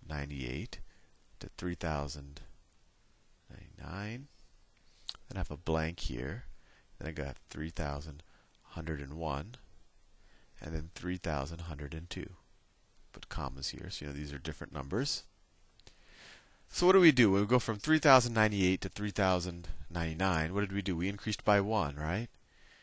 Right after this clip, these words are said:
And going from three thousand one oh one to three thousand one oh two, we also increased by one. So essentially, this looks like we're just increasing by one every time. So what's one more than three thousand ninety-nine?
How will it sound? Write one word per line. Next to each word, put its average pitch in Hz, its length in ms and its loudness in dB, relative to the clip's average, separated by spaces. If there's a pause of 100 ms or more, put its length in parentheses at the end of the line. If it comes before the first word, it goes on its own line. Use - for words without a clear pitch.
(200)
And 101 160 -6
going 113 180 2
from 110 160 -4
three 131 180 0
thousand 120 400 8
one 110 160 4
oh 104 60 6
one 110 440 6
to 104 100 -4
three 107 200 -4
thousand 95 340 2
one 92 140 -2
oh 87 220 -2
two, 143 260 4
we 127 140 4
also 175 200 6
increased 87 360 -6
by 73 120 -2
one. 64 300 -8 (1200)
So - 120 -4
essentially, 196 360 4
this 120 240 4
looks - 180 2
like 117 140 4
we're 113 60 -2
just 101 260 0
increasing 101 460 -6
by 87 160 2
one 104 240 0
every 73 160 0
time. 78 200 -4
So - 140 -4
what's 139 220 2
one 123 200 2
more 101 220 2
than 90 140 0
three 90 180 -4
thousand 80 380 -2
ninety-nine? 71 560 -8